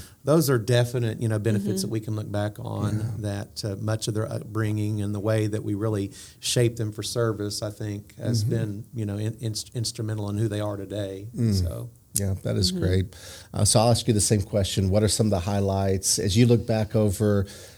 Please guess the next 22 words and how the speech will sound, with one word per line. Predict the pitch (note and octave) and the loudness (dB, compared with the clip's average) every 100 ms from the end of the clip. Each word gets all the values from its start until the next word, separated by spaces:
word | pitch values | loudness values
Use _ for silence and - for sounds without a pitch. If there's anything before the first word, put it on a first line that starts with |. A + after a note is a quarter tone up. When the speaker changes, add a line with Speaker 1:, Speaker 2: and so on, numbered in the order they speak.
| - | -4
Speaker 3:
your | G#2+ G2+ | 2 4
years | G2 G#2 G2+ | 6 6 6
serving | - G#2+ F#2+ G2+ | 6 4 4 4
overseas, | G2 F#2+ F#2 - F#2+ | 4 4 2 2 2
serving | - G#2 F#2+ | 2 2 2
with | F2+ | 2
the | G2+ | 2
I | F2+ | 2
M | F#2 | 2
B? | E2+ F#2 F#2 F#2 | 2 4 4 2
You | F#2+ | 0
know, | F#2 F2+ | 2 2
what | F#2+ F#2+ | 2 2
stands | - G2 F#2 | 4 4 4
out | F#2+ F#2+ | 2 0
to | - G2 | -2 -2
you? | F#2+ F#2+ | 2 2
What | G2 F#2 | 0 0
do | |
you | F#2+ | 0
remember | F2+ F#2 F#2 F2+ | 0 0 0 -2
most? | F2+ F2 F2 F2+ - C3 | -2 0 -2 -2 -6 -10